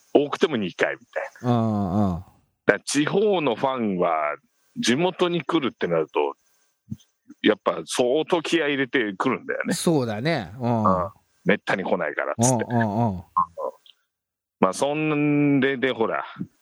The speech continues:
Speaker 1: ね、昨今なかなか試合もね、入場制限があってさ。
Speaker 2: ああ、そういうことですよね。
Speaker 1: ああ。
Speaker 2: うん。
Speaker 1: まあ、なかなかレアチケットになっちゃって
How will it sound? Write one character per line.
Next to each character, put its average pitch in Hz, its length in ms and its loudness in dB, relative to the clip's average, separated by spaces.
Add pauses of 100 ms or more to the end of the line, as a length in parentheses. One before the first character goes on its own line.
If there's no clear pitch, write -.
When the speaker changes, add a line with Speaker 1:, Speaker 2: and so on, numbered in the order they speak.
(420)
Speaker 1:
ね、 110 360 0
昨 - 260 0
今 87 220 -2
な 90 120 0
か 92 140 -2
な 90 140 -4
か 76 260 -4 (640)
試 110 300 2
合 98 160 -2
も 98 100 0
ね、 131 260 -4 (1120)
入 151 260 4
場 147 260 0
制 135 180 2
限 78 240 -8
が 127 140 -4
あ 151 140 2
っ - 40 4
て 139 60 2
さ。 123 240 0
Speaker 2:
あ 113 60 -2
あ、 110 40 -4
そ 127 120 0
う 120 40 2
い 120 40 2
う 110 40 -4
こ 113 100 -2
と 104 120 -6
で 95 100 -4
す 87 140 -8
よ 95 80 -6
ね。 117 200 -2
Speaker 1:
あ 98 320 0 (140)
あ。 117 100 -2
Speaker 2:
う 110 200 2
ん。 - 20 4
Speaker 1:
ま 113 80 6
あ、 117 40 0
な 127 160 -2
か 165 100 -4
な 165 80 -2
か 143 120 -2
レ 131 200 0
ア 147 80 -6
チ - 120 -6
ケ 123 120 0
ッ - 120 -6
ト 82 100 -4
に 78 60 -10
な 85 60 -2
っ 78 80 -6
ち - 80 0
ゃ - 40 6
っ - 20 -10
て - 60 -14